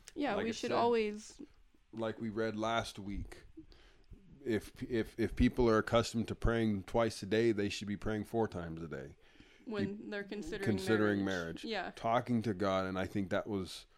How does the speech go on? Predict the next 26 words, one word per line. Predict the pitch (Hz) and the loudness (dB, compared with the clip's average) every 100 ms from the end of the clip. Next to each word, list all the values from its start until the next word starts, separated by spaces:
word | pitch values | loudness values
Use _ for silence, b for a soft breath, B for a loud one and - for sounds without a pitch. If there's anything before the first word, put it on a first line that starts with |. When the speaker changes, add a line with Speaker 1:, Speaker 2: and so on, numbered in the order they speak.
| b _ - - | b _ -14 -4
Speaker 2:
one | 101 110 113 | 2 4 4
of | 87 80 | 0 0
our, | 104 - _ - 113 | 0 0 _ -6 -4
again, | 101 117 110 101 | 0 2 4 4
one | 104 | 2
of | 101 | 0
the | 90 | -2
benefits | 82 107 92 110 - | 0 0 0 -4 -4
that | 98 | -8
we | 92 107 127 | -4 -2 -2
had | 98 95 92 | -2 -2 -4
was | 95 92 | -6 -6
that | - 98 | -6 -4
we | 104 | -4
prayed | - - 107 107 98 90 87 | 8 8 8 2 0 -4 -8
so | - 110 95 | -6 -2 0
much | 95 95 | -2 -4
about | 87 92 90 | -6 -4 -4
it. | 90 | -6
We | 98 | -8
prayed | - 95 85 | -6 -6 -8
together | 82 95 101 98 | -6 -4 -2 -4
about | 87 90 87 | -4 -6 -4
it. | - | -4
Speaker 1:
Mm-hmm. | 233 214 202 190 196 - - - | -4 -4 -6 -8 -12 -18 -12 0
Speaker 2:
Um, | 104 98 90 85 80 | 2 4 2 -2 -8